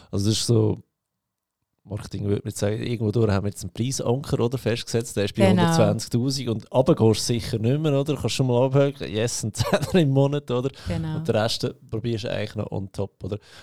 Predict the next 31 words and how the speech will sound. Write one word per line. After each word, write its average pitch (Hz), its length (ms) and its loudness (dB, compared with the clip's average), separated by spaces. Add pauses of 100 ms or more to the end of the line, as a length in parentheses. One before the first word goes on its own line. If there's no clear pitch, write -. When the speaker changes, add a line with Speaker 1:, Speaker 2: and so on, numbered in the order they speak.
(180)
Speaker 1:
Aber 110 160 -8
was 117 160 -2
denkst 127 400 -6
du, 120 80 -18
wie 104 80 -18
viel 110 300 -6 (560)
Spielraum 123 640 -4
ist - 240 -8
denn 120 100 -6
dort 127 340 -6
noch, 117 160 -8
weißt, - 280 -6 (160)
dass - 240 -4
sie 113 100 -6
nicht 107 320 -10 (520)
verscheuchst, 120 640 -4
willst 113 200 -4
ja 113 100 -2
auch - 20 -6
nicht 107 160 -8
frech 120 240 -2 (240)
wirken, 139 540 -4
oder? 127 280 -4
Aber 113 220 -2 (300)
du 113 120 -6
willst 110 220 -2
ja 101 100 -2
wirklich 110 380 -6
in 113 60 -10
dem 107 160 -2
Moment 104 480 -2